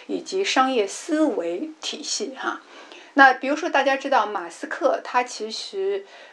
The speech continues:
当然他是个天才，我个人这样认为哈。呃，这个他的梦想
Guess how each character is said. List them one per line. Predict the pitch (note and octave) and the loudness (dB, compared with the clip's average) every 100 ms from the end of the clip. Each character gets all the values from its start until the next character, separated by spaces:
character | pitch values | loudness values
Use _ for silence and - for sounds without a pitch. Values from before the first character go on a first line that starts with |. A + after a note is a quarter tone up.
| - _ | -20 _
当 | C#4 | 6
然 | C#4 A3 | 6 6
他 | B3 | 4
是 | B3 | 0
个 | G3+ | -4
天 | G3 C4+ D4 | -2 0 0
才， | D4+ F3+ | 0 -2
我 | F#3 - | 0 0
个 | - | 2
人 | G3 F3 | 2 0
这 | E3+ | -6
样 | F#3 | -8
认 | F3+ F3+ F3 | -8 -10 -6
为 | B3 | -6
哈。 | - - - - - - - | -4 -6 -10 -14 -18 -14 6
呃， | A#3 G#3 - - | 6 6 2 -6
这 | - A3+ | -6 -2
个 | G3+ F#3 | 2 2
他 | F#3 - D4+ | 2 2 4
的 | C4 | 4
梦 | B3+ A3 | 4 2
想 | - - - | -2 -2 -4